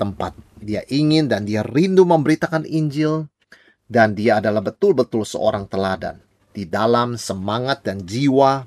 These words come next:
misi. Saya sungguh kagum akan beliau dan saya belajar daripadanya. Dan saya juga ingat bertemu dengan seorang ibu yang saya tahu ditinggal mati oleh suaminya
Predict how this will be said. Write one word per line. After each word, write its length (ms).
misi. 640
Saya 480
sungguh 480
kagum 400
akan 240
beliau 240
dan 160
saya 240
belajar 480
daripadanya. 640
Dan 80
saya 160
juga 320
ingat 240
bertemu 480
dengan 240
seorang 320
ibu 320
yang 480
saya 240
tahu 240
ditinggal 400
mati 320
oleh 160
suaminya 720